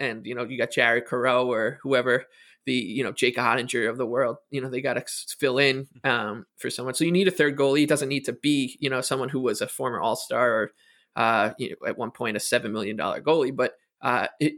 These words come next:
it's just, like, it's a perfect bounce back opportunity for him in a place that he should be comfortable with. Uh, a, an organization over the past f-, three, now, well, soon to be the third year, that's shown the ability to, to,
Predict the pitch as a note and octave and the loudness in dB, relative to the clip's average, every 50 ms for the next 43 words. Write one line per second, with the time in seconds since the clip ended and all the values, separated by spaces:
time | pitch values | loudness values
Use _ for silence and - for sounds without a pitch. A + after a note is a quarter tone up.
0 | - - D3 D3 - - E3 D3+ - - D3+ C3 - - - - D3+ D3 - C#3+ | 0 0 0 0 0 0 -2 0 0 2 0 0 0 -2 -2 -2 -2 0 -2 -4
1 | - - - E3+ F3 F3 - F3 D#3+ - - C3+ - C3+ C#3 D3+ D3+ - - D3 | -4 0 0 2 2 2 0 -2 -2 -4 -2 0 2 4 4 4 2 0 0 0
2 | C#3+ D3 - C#3 C#3 C#3+ C3+ - D3+ D3+ C#3+ - D#3+ - - - B2+ A2+ C3 - | 2 2 2 2 2 0 -2 -4 -4 -4 -2 -2 -4 -4 -4 -4 -4 -4 -2 0
3 | E3+ E3+ D#3 C#3+ C#3+ - - C#3 C3+ C3 B2+ - _ _ _ _ - - F3 G3 | 2 4 4 2 2 0 0 0 0 0 -2 -4 _ _ _ _ -2 0 0 2
4 | F3+ - D#3+ - F3+ - - - D3+ D3 C#3 - - - E3 F3+ - D3+ B2+ A#2+ | 2 0 -2 -2 -2 -2 -2 -2 -2 -2 -4 -4 -4 -4 -4 -4 -2 -4 -4 -4
5 | A2+ A2+ A#2+ B2 C3+ - _ _ _ _ _ _ _ _ - B2 B2 B2+ - - | -2 0 0 -2 -2 -4 _ _ _ _ _ _ _ _ -4 -2 0 0 0 -2
6 | C3+ - _ _ - - E3 - - - C#3+ E3 F3+ F3+ E3+ D#3 D3 D#3+ E3+ E3+ | -4 -8 _ _ -10 -8 -8 -8 -4 0 2 4 4 4 2 0 0 2 2 2
7 | D#3+ - D#3 D3 C#3+ C#3+ C#3+ C3+ - - - D3 D3 C#3+ C#3+ - - - - - | 0 0 -2 -2 -2 0 0 -2 -2 -2 0 0 0 0 0 -6 -12 -16 -16 -16
8 | - - - _ - C#3+ C#3 C#3+ C#3+ C#3+ C#3 C3+ A#2 - _ - D3+ C#3+ C#3 C3+ | -18 -18 -16 _ -10 -6 -4 -2 -2 -2 -2 -2 -4 -8 _ -8 -6 -4 -4 -4
9 | A#2+ - C3+ D3 B2+ - - - D#3 D3 - C#3 C#3 C3+ A#2 A#2 - C3+ C3+ B2+ | -6 -8 -8 -8 -8 -8 -8 -8 -10 -8 -8 -6 -6 -6 -6 -4 -4 -4 -4 -2
10 | B2+ C#3 D3+ D3+ C#3+ C3+ - - _ _ _ _ _ _ _ - C3+ - - - | -2 0 0 2 0 0 -2 -8 _ _ _ _ _ _ _ -4 -2 -2 0 0
11 | - D#3 D#3 F3 F3+ E3 D3 C3 C3+ C#3 - _ _ _ _ _ _ D3 D3 C#3 | 2 2 4 4 4 2 0 -2 -4 -6 -12 _ _ _ _ _ _ -4 -2 0
12 | C#3+ D3+ D3+ D#3 D#3 D3 C3+ A#2+ A#2 A#2+ - - D3+ C#3 C3 A#2+ A#2 | 2 2 4 4 4 4 2 -2 -4 -8 -6 -2 0 0 2 0 -2